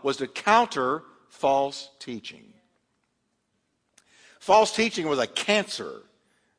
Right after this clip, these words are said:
that was working its way into the early church. And they were, they were constantly having to confront false teachers and the teaching the false teachers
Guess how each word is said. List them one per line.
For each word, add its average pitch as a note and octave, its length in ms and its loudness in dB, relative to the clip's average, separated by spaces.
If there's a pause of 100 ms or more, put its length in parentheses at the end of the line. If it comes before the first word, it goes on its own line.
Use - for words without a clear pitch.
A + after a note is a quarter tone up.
that C#3+ 140 2
was C3+ 160 -2
working F3+ 440 0
its D#3+ 180 -2
way D3+ 320 4
into B2+ 720 -6 (240)
the C3 100 -2
early C3 260 2
church. G#2 380 -4
And A#2 100 -2
they C#3+ 100 4
were, C#3 180 -2 (240)
they D#3 120 4
were D3 140 2
constantly C#3+ 760 0
having D3+ 340 2
to C3 220 -4 (280)
confront F3 460 0
false C3+ 300 2
teachers B2+ 380 -6
and D3 260 0
the B2+ 60 -4
teaching B2 540 -6 (180)
the B2 80 -6
false B2+ 320 4
teachers G#2+ 560 -8